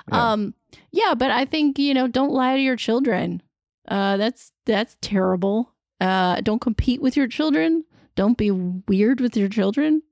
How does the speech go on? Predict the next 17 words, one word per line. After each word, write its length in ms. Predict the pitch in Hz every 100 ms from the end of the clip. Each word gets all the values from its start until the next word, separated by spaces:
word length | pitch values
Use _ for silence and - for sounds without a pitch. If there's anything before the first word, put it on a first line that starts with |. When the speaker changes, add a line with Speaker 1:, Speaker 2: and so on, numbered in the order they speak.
| _
Speaker 2:
is 140 | 214
maybe 380 | 208 202 202 202
a, 260 | 185 185 185
a 120 | - 185
good 320 | 185 185 214 -
thing. 300 | 170 175 196 - - - - -
Speaker 1:
No, 100 | 113
Speaker 2:
Um, 160 | 123 107
Speaker 1:
mommy 260 | 113 113
dearest, 480 | 95 104 131 90 -
uh, 220 | 90 87 78
lessons. 640 | 82 85 82 87 - - _ _ - _ _ -
Speaker 2:
Yeah. 340 | 208 165 156 - _ -
Speaker 1:
Joan 220 | 285 277
Speaker 2:
Uh, 20 |
Speaker 1:
Crawford. 420 | - 101 131 135 131 _ _ _ _
Speaker 2:
yeah, 220 | 208 202